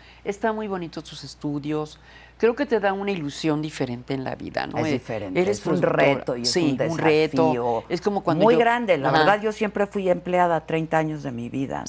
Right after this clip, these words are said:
Speaker 2: ¿no?
Speaker 1: Sí, como
Speaker 2: Y de pronto decir, bueno, pues vamos a, a emprender,
Speaker 1: Independizar.
Speaker 2: ¿no? A emprender. Lo único que me consuela es que Mary Kay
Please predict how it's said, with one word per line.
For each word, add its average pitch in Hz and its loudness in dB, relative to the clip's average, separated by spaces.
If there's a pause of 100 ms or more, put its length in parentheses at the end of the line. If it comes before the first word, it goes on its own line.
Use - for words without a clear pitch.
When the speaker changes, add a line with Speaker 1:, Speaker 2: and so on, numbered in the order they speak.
Speaker 2:
¿no? - -2
Speaker 1:
Sí, 131 -8 (120)
como 120 -8
Speaker 2:
Y 156 0
de 139 0
pronto 165 -4
decir, 165 -10
bueno, 139 -6
pues 175 -16
vamos 233 -8
a, 202 -6 (840)
a 190 -4
emprender, 190 2
Speaker 1:
Independizar. 202 4
Speaker 2:
¿no? 196 2
A 226 2
emprender. 165 0 (460)
Lo 190 0
único 240 2
que - -2
me 165 -2
consuela 180 0 (440)
es 180 -2
que 180 -6
Mary 190 0
Kay 185 0